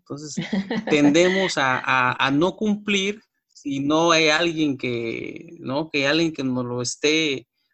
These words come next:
Speaker 1: prácticamente señalando y obligándolo a hacerlos. Y en la educación en línea, pues, es todo lo contrario, ¿no? Tú trabajas a tu modo, a tu ritmo, a tu tiempo.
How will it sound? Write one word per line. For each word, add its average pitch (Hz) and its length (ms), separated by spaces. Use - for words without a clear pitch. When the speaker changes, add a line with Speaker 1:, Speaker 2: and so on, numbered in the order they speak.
Speaker 1:
prácticamente 139 720
señalando 127 560
y 135 60
obligándolo 120 520
a 131 40
hacerlos. 294 440
Y 165 140
en 160 60
la 156 60
educación 156 400
en 233 80
línea, 247 200
pues, - 180
es - 80
todo 123 220
lo 120 120
contrario, 107 520
¿no? 95 100
Tú 208 160
trabajas 190 580
a 143 80
tu 127 100
modo, 196 520
a 131 120
tu 127 120
ritmo, 180 480
a 131 100
tu 120 140
tiempo. 196 580